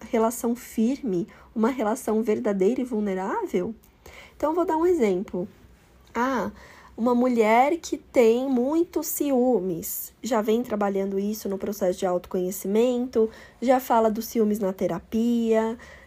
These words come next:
aí começa a se relacionar e finge que não tem ciúmes. "Ah, eu sou de boa, eu sou tranquila, tá tudo bem." E aquele ciúmes corrói aquela mulher por dentro,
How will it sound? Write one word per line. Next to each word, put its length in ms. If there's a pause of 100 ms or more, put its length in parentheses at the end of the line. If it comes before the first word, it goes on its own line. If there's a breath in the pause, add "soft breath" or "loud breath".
(360 loud breath)
aí 200
começa 520
a 20
se 120
relacionar 800 (100)
e 100
finge 580
que 140
não 160
tem 180
ciúmes. 600 (340 loud breath)
"Ah, 200
eu 80
sou 160
de 140
boa, 580
eu 80
sou 160
tranquila, 960
tá 160
tudo 220
bem." 300 (460 loud breath)
E 100
aquele 320
ciúmes 480
corrói 640
aquela 300
mulher 400
por 240
dentro, 720